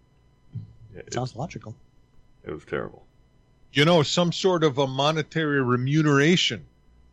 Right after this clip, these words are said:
Speaker 3: will probably help that. I'm just saying.
Speaker 2: I can't even say that word.
Speaker 1: So
Speaker 3: You, you bring the money to the chief in a brown paper bag.
Speaker 1: So
Speaker 2: Non-sequential iron marked bills.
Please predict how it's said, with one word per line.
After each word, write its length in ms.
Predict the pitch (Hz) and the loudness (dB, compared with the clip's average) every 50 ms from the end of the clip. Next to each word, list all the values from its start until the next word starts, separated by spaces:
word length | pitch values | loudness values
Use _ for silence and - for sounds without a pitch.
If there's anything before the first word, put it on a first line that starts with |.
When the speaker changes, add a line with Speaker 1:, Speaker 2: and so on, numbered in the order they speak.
| _ _ | _ _
Speaker 3:
will 160 | 120 123 123 | -4 -4 -4
probably 580 | 123 - 151 156 151 147 143 143 117 127 127 120 | -2 -2 0 2 2 2 0 -2 -4 -4 -4 -4
help 240 | 107 147 202 196 - _ _ | -2 -2 -2 -4 -4 _ _
that. 220 | 113 95 80 73 - - | -8 -8 -8 -10 -10 -10
I'm 160 | 123 131 120 | -8 -8 -8
just 280 | 127 131 123 - - - | -8 -8 -6 -6 -6 -4
saying. 300 | 165 165 160 147 107 82 - _ _ _ _ _ _ _ _ _ _ | -4 -4 -4 -4 -6 -10 -14 _ _ _ _ _ _ _ _ _ _
Speaker 2:
I 40 | 95 101 - - | -20 -20 -20 -20
can't 180 | - 104 95 | -20 -20 -20
even 160 | 90 85 78 | -20 -20 -18
say 200 | - - - 95 | -18 -18 -16 -16
that 240 | 87 87 - 73 - _ _ _ | -18 -20 -20 -20 -20 _ _ _
word. 120 | - _ - - _ _ _ _ _ _ _ _ _ _ _ _ _ _ _ - | -20 _ -20 -20 _ _ _ _ _ _ _ _ _ _ _ _ _ _ _ -4
Speaker 1:
So 300 | 131 120 110 107 104 107 180 135 | 0 0 2 2 0 -2 -6 -8
Speaker 3:
You, 80 | 127 135 139 135 - _ _ _ _ _ - | -6 -6 -6 -8 -10 _ _ _ _ _ -20
you 60 | - - | -6 0
bring 200 | 156 156 165 175 | 2 2 4 4
the 80 | 175 165 | 2 2
money 360 | 165 165 175 175 180 175 170 | 2 2 2 2 2 0 0
to 160 | 151 - 160 147 | -2 -2 -4 -4
the 100 | 143 135 | -2 -4
chief 540 | - - - 190 190 180 175 165 - - | -4 -6 -6 -6 -6 -6 -6 -8 -10 -12
in 180 | - 135 135 127 | -8 -4 -4 -4
a 60 | 123 | -4
brown 480 | 107 101 123 135 143 151 160 165 170 156 | -2 -2 0 2 2 2 2 0 -2 -4
paper 380 | - 160 165 170 165 - 170 165 | -2 -2 -2 -2 0 -2 -6 -6
bag. 520 | 156 165 185 185 180 165 147 120 98 85 - _ _ _ _ _ - - _ _ _ _ _ _ _ _ _ _ _ - _ _ _ _ - - _ _ _ - | -2 -2 0 2 2 2 0 0 -2 -6 -12 _ _ _ _ _ -20 -20 _ _ _ _ _ _ _ _ _ _ _ -20 _ _ _ _ -20 -20 _ _ _ 2
Speaker 1:
So 340 | 139 135 131 123 90 - - | 4 6 6 4 2 -2 -8
Speaker 2:
Non-sequential 840 | 110 104 110 120 127 - - 120 - - 110 110 107 - 117 110 107 - | -12 -10 -8 -8 -6 -6 -8 -8 -10 -10 -14 -14 -12 -12 -12 -12 -12 -12
iron 260 | 107 98 98 101 98 | -12 -12 -12 -12 -12
marked 300 | 101 95 92 - - - | -12 -12 -12 -14 -16 -16
bills. 380 | - 85 78 - - - - | -14 -14 -14 -14 -14 -16 -18